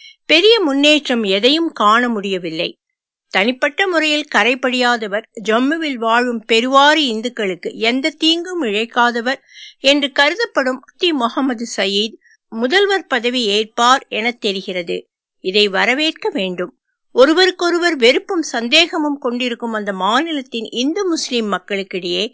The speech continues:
நல்லிணக்கமும் புரிதலும் கொண்டு வருவதற்கான முதல் படியாக இது அமையலாம். காஷ்மீரத்தை தாயகமாக கொண்ட லட்சக்கணக்கான துரத்தப்பட்ட காஷ்மீரி பண்டிட்டுகளுக்கு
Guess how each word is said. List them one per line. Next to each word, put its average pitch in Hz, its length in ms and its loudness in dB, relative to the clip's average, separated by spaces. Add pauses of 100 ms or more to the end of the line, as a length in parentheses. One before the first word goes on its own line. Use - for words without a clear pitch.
(360)
நல்லிணக்கமும் 330 880 -2
புரிதலும் 311 520 -2
கொண்டு 262 300 -2
வருவதற்கான 269 800 0
முதல் 240 340 -2
படியாக 208 600 0
இது 196 200 -2
அமையலாம். 180 640 -2 (720)
காஷ்மீரத்தை 330 880 0
தாயகமாக 277 800 2
கொண்ட 254 260 -2
லட்சக்கணக்கான 269 920 -2
துரத்தப்பட்ட 294 680 -2 (100)
காஷ்மீரி 277 800 -2
பண்டிட்டுகளுக்கு 214 840 -2